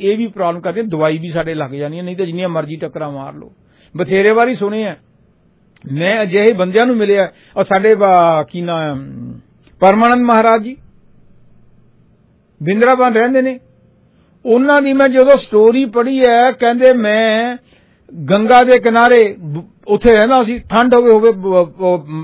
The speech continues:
ਮੰਗਤਿਆਂ ਵਾਂਗੂ ਬਹਿੰਦੇ, ਰੋਟੀ ਮਿਲ ਗਈ ਤੇ ਠੀਕ ਆ, ਨਹੀਂ ਤਾਂ ਤਾਂ ਵੀ ਕੋਈ ਗੱਲ ਠੀਕ ਆ। ਕਹਿੰਦੇ ਇੱਕ ਵਾਰ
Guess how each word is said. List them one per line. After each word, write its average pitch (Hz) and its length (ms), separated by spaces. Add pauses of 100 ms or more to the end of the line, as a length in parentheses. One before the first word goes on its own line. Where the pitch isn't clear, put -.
(100)
ਮੰਗਤਿਆਂ 196 420
ਵਾਂਗੂ 226 200
ਬਹਿੰਦੇ, 226 300
ਰੋਟੀ 214 260
ਮਿਲ 214 160
ਗਈ 214 140
ਤੇ 180 160
ਠੀਕ 196 240
ਆ, 226 40
ਨਹੀਂ 190 180
ਤਾਂ 170 100
ਤਾਂ 165 320
ਵੀ 226 100
ਕੋਈ 214 140
ਗੱਲ 208 140
ਠੀਕ 208 220
ਆ। 214 40
ਕਹਿੰਦੇ 220 220
ਇੱਕ 208 140
ਵਾਰ 226 260